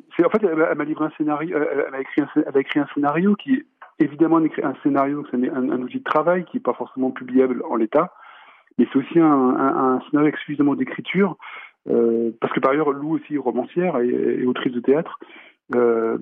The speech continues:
euh, elle, avec suffisamment d'écriture et d'images et de f-, métaphores et de, de belle écriture, entre guillemets, pour, euh, pour chez moi évoquer plein d'images, effectivement, de, de réveiller, euh, dans, dans mon inconscient, euh, euh, qui m'est propre, voilà, de,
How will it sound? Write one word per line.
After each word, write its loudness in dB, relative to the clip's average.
euh, 0
elle, -2
avec -2
suffisamment 2
d'écriture 0
et 2
d'images 2
et -2
de -4
f-, -10
métaphores 2
et 0
de, -4
de -20
belle 2
écriture, 0
entre -2
guillemets, 2
pour, 0
euh, 0
pour -2
chez 2
moi 4
évoquer -2
plein 0
d'images, 2
effectivement, 0
de, 2
de -2
réveiller, 4
euh, 6
dans, -4
dans 2
mon 4
inconscient, -4
euh, -6
euh, 0
qui 0
m'est 4
propre, -6
voilà, 0
de, -8